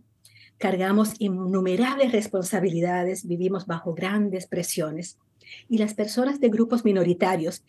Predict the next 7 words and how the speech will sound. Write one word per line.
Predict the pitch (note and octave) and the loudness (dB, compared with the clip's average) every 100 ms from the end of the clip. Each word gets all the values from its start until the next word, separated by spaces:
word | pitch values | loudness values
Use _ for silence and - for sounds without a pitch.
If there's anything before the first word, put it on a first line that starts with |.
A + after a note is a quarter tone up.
| _ | _
enfrentan | G3+ G3 - G#3 G#3+ A3 G#3+ G#3+ | -2 -2 2 2 2 0 -2 -2
más | F#3 A3+ B3 | 0 0 2
barreras | B3+ A#3+ F#3 D3+ - - _ _ _ | 0 2 0 -2 -6 -12 _ _ _
y | G#3 G#3+ | -2 2
menos | G#3+ D#4+ F4+ D4+ | 2 4 4 4
recursos | A3+ A3 B3 A#3+ A3 - - - - | -2 2 2 4 0 -2 -10 -18 -4
suficientes | A#3+ A#3+ C4 C4 G3 F#3+ A3 A#3+ | 0 2 2 2 2 2 -2 -2